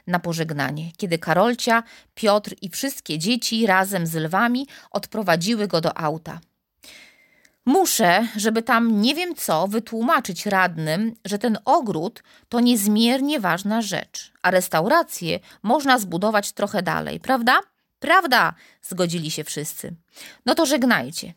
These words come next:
i bawcie się dobrze". I prezydent już, już miał nacisnąć starter, kiedy naraz wyskoczył ze swego czerwonego auta.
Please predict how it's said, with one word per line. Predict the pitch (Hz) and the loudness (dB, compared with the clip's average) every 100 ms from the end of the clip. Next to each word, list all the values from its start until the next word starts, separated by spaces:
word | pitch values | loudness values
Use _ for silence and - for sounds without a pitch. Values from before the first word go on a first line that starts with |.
| _ | _
i | 202 | -2
bawcie | 196 - 170 | 0 0 -8
się | 165 | -8
dobrze". | 156 143 160 - 180 _ | -6 -8 -8 -16 -18 _
I | 185 | -8
prezydent | 277 285 254 185 180 196 226 | 0 0 0 2 0 0 -2
już, | 330 285 - | -2 -2 -2
już | 277 320 | -2 -2
miał | 226 220 | 0 2
nacisnąć | 196 165 277 - 185 170 | 2 0 -2 0 0 -2
starter, | - 233 233 311 349 - - - | 0 0 2 0 0 -8 -20 -18
kiedy | - 196 190 | -4 0 2
naraz | 226 247 269 403 - - _ 175 | 4 4 4 2 -4 -14 _ -6
wyskoczył | 190 196 - - 214 - 311 | 0 0 -2 -4 -4 -4 -2
ze | 233 | 0
swego | 277 - 226 247 | -2 -4 -2 -2
czerwonego | 240 208 220 165 175 247 | -2 -2 -2 -2 0 2
auta. | 277 214 175 - | 2 0 -4 -10